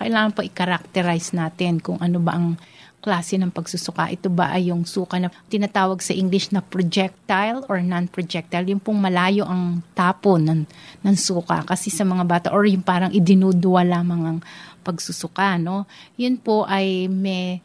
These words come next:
dahilan, lalo na po sa mga bata, no? Kung ang bata ay may history ng nahulog or nabagok ang ulo, ay ito pong pagsusuka ay maaring isang sign ng increased intracranial pressure. Ibig sabihin ay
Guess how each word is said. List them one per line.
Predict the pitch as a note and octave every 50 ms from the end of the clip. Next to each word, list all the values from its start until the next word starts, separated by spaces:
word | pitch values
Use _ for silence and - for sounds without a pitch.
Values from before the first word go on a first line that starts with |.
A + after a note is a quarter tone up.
| - - -
dahilan, | _ F#3+ F#3 G#3 F#3 G3+ F#3+ F#3 F3+ E3 D#3+ E3 E3+
lalo | E3+ F#3 F3+ F#3+ G3 G#3 G#3
na | G3
po | G3 - F#3+
sa | F#3+ - - F#3+
mga | F#3 F#3 F#3 F3+
bata, | E3+ E3 D3+ D3 C#3+ - - F#3 F3 E3
no? | E3+ F3 F3+ F#3+ F#3
Kung | - F#3+ F#3 F#3 -
ang | F#3+ F#3+ F#3
bata | G3 G#3 A3 G#3+ - A3 - F#3+
ay | G3
may | F#3+ F#3 F3+ F3+ F3+
history | F#3 G3 F#3+ - - _ - G#3 F3+ G3 F#3+ F3+ F3+
ng | F3+ F3+ E3+ E3+ E3 E3 E3 - - - - - - - - -
nahulog | - G3+ F3+ E3 G3 A3 B3+ B3 A#3+ A3 G#3+ A3 B3 B3 G#3+ - - -
or | F#3 F#3 F#3
nabagok | F#3+ F#3 F#3 F3 E3+ F#3 F3 E3 F#3 F#3+ F#3+ - -
ang | F#3 F#3+ - -
ulo, | A3+ B3 B3 A3+ G3+ F#3+ G3 G3+ G#3+ - - - - - - - - -
ay | - A3 A#3 A#3 A#3
ito | - - B3+
pong | - - B3+ B3 A#3+
pagsusuka | - A3+ G#3+ G3 - A3+ A3 - - A#3 - - G3+ F#3+
ay | - G#3 G3
maaring | G3+ F#3+ F3 G3 G3+ F#3 F#3+ F#3 G3 A3
isang | G3 - G3+ F#3+ F#3+ F#3+
sign | F3 - - G3+ F#3 F3+ F3+ F#3+ F#3+ F#3 - - - - - _
ng | - G#3 G#3+ G#3 -
increased | - A3+ G#3+ F#3+ - G3 G#3 G3+ - - -
intracranial | G3 G3 G3 F#3+ - F3+ E3+ - - F#3+ F3+ F3+ F3+ F3+ F3 F3
pressure. | E3+ - - F3 D#3+ D3+ - - - G#3 G#3+ G#3+ G#3 F#3+ D#3+
Ibig | F3+ E3+ F#3 F3 -
sabihin | - F#3+ F3 F3 F#3+ F#3 F3+ F#3+ F3+ E3 -
ay | F#3 F3 E3+ F3 E3+ F3